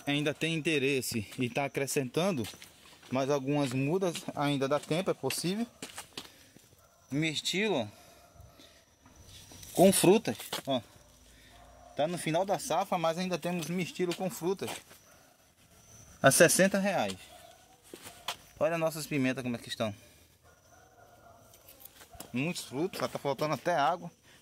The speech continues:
Potinho muito pequeno pra manter uma pimenta dessa. Produtiva desse jeito, a pimenta biquinho aqui.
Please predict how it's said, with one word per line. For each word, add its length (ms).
Potinho 360
muito 260
pequeno 360
pra 120
manter 260
uma 80
pimenta 360
dessa. 360
Produtiva 540
desse 260
jeito, 260
a 40
pimenta 340
biquinho 340
aqui. 200